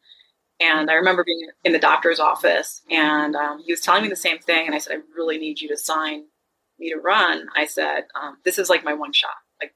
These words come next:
this is my shot." I s-, and he said, "You know, well, this could impact your life." And I said, "Well, actually, running could also impact my life." And it did. Um, you know, it put me on the map for a lot of college scouts.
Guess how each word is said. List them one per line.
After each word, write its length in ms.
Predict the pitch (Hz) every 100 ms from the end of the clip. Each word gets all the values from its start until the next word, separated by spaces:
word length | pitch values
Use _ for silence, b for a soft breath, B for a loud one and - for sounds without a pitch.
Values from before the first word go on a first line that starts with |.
| -
this 160 | 156
is 100 | 165
my 140 | 156 143
shot." 220 | - - - -
I 40 | -
s-, 160 | 147 -
and 120 | 151
he 80 | 151
said, 160 | - 147
"You 80 | 156
know, 140 | 147
well, 220 | 147 151
this 120 | 151 -
could 140 | -
impact 340 | 156 147 147 147
your 100 | 147
life." 220 | 175 170
And 80 | 151
I 60 | 139
said, 220 | - 139 - b b b
"Well, 200 | - 170
actually, 580 | 151 151 - 160 147 143 _ _ _ _ _ _
running 360 | 156 175 151 -
could 160 | -
also 220 | 156 - -
impact 420 | - - - -
my 100 | -
life." 200 | 143 - _
And 100 | 180
it 120 | 165
did. 300 | - 147 127 - _
Um, 360 | 160 151 151 143
you 100 | -
know, 160 | 151 147
it 220 | - 151 - _ _ _ _
put 140 | - 147
me 300 | 147 147 139
on 160 | 160 151
the 80 | 151
map 280 | 151 147 -
for 80 | 165
a 20 |
lot 160 | 156
of 140 | 143 -
college 320 | - 147 -
scouts. 680 | - 151 143 - - -